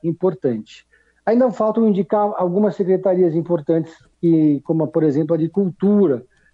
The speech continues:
e também a secretaria, uma eventual secretaria da Família. São espaços que podem ainda ser ocupados por bolsonaristas e há uma expectativa entre eles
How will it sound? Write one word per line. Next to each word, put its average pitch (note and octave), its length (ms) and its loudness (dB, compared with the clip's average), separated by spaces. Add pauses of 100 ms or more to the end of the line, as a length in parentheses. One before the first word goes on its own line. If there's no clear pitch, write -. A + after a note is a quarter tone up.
(140)
e C#3+ 100 -2
também D#3+ 260 0
a D#3+ 40 -2
secretaria, D#3 720 0 (800)
uma C#3+ 260 0
eventual D#3 360 -2
secretaria D#3 560 -2
da D#3+ 140 -2
Família. D3 560 0 (400)
São D#4 200 0
espaços G3+ 520 -2
que - 100 -8
podem F#3 340 0
ainda E3 240 0
ser E3 260 -2
ocupados D3+ 540 -4
por F3+ 260 0
bolsonaristas D#3+ 840 -2
e D3 60 0
há F3 80 0
uma G3 100 -2
expectativa D3+ 720 -4
entre D3+ 300 -2
eles D3+ 400 -2